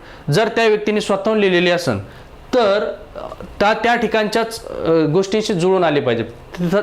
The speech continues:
तिथल्याच पेनाची शाई वापरली गेली पाहिजे, त्याच व्यक्तीचं हस्ताक्षर असायला हवं. मग ते हस्ताक्षर कसं मॅच होणार? त्याचे जुने काही मटेरियल त्या ठिकाणी उपलब्ध असणार, नोटबुक वगैरे किंवा त्याच्या आत्मकथा लिहिलेल्या डायरी असतील किंवा पेपर कोणता वापरलाय, त्याच वहीतला कोणता तरी पेपर असावा.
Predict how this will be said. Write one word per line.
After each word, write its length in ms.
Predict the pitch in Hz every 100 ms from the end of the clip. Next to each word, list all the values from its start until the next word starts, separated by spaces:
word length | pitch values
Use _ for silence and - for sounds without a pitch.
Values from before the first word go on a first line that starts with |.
| 208 185
तिथल्याच 400 | 180 208 226 220
पेनाची 460 | 202 196 196 202
शाई 240 | 196 180 180
वापरली 380 | 160 170 165
गेली 220 | 156 160 151
पाहिजे, 420 | 156 135 160 160 - - -
त्याच 240 | 208 208
व्यक्तीचं 380 | 202 - 170 180
हस्ताक्षर 440 | 151 - 160 170
असायला 360 | 151 151 156 156
हवं. 260 | 151 147 151 - - -
मग 120 | 151 165
ते 40 |
हस्ताक्षर 420 | 175 170 185 180 180
कसं 220 | 190 185
मॅच 220 | 185 180
होणार? 160 | 175 180
त्याचे 180 | 185
जुने 260 | 180 202 220
काही 180 | 214 220
मटेरियल 380 | 196 185 202 202
त्या 80 |
ठिकाणी 260 | 190 185 185
उपलब्ध 320 | 185 185 175
असणार, 220 | 175 175
नोटबुक 440 | 160 160 151 156 156
वगैरे 260 | 151 156
किंवा 220 | 156 160 147
त्याच्या 280 | 139 160 - - - -
आत्मकथा 800 | 143 156 156 160 - - 160 160
लिहिलेल्या 320 | 156 147 147
डायरी 220 | 147 147
असतील 500 | 156 151 160 160 - - - - 208
किंवा 240 | 202 185 - - -
पेपर 280 | 190 190 214
कोणता 280 | 208 190 185
वापरलाय, 320 | 175 170 165
त्याच 340 | 165 190 202
वहीतला 300 | 190 190 185
कोणता 280 | 180 175 170
तरी 100 | 170
पेपर 300 | 165 165 156
असावा. 280 | 151 151